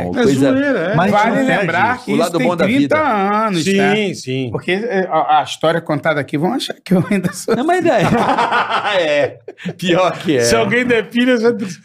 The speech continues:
Speaker 1: O
Speaker 2: você
Speaker 1: quê?
Speaker 2: faz.
Speaker 1: Isso
Speaker 2: Ah.
Speaker 1: aqui?
Speaker 2: Você faz.
Speaker 1: Isso aqui
Speaker 2: Certeza.
Speaker 1: é só puxar o assunto. Eu já contei a história de, de B H pra vocês, de táxi, assim, que foi, foi muito engraçado.
Speaker 3: Não.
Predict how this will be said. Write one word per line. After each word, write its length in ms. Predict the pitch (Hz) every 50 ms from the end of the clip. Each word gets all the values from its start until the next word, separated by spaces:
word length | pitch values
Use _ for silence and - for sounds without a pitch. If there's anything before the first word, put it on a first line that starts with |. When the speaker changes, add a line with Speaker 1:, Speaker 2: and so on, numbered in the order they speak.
| - -
Speaker 1:
O 100 | - 180
Speaker 2:
você 240 | - - 208 226 214
Speaker 1:
quê? 60 | 277
Speaker 2:
faz. 520 | 294 269 214 196 185 175 156 143 - - -
Speaker 1:
Isso 240 | 143 170 156 185 190
Speaker 2:
Ah. 120 | 180 170
Speaker 1:
aqui? 180 | 156 151 143 -
Speaker 2:
Você 160 | - - 233
faz. 500 | 202 196 185 175 160 147 135 - - _ _ _ _ _ _ -
Speaker 1:
Isso 300 | 123 151 151 151 156 151
aqui 480 | 135 - - - 131 185 254 269 180
Speaker 2:
Certeza. 600 | 120 101 160 180 202 214 190 - 165 156 151 139 -
Speaker 1:
é 60 | 165
só 200 | - - - 196
puxar 380 | 196 196 240 - - 214 196 220
o 40 | 262
assunto. 520 | 254 254 - - 175 202 190 - - 104 - - 147 - 226 247 - - 254 220
Eu 60 | -
já 120 | - 339 381
contei 220 | - 190 139 175
a 20 | 143
história 300 | - - 147 139 131 117
de, 240 | 107 117 113 104
de 160 | 101 101 107 107
B 140 | 104 113
H 380 | 107 101 98 95 113 131 139 175
pra 120 | 180 - 98
vocês, 340 | 95 95 90 - 117 104 90
de 80 | 101 95
táxi, 420 | - 110 123 139 139 - - -
assim, 180 | 90 - 110 98
que 80 | -
foi, 320 | - 107 104 98 95 92 87
foi 180 | - - 101
muito 500 | 104 107 107 110 107 101 92 90 87 87 87
engraçado. 560 | 90 92 101 95 - - - - 131 147 151
Speaker 3:
Não. 280 | 127 123 110 95 85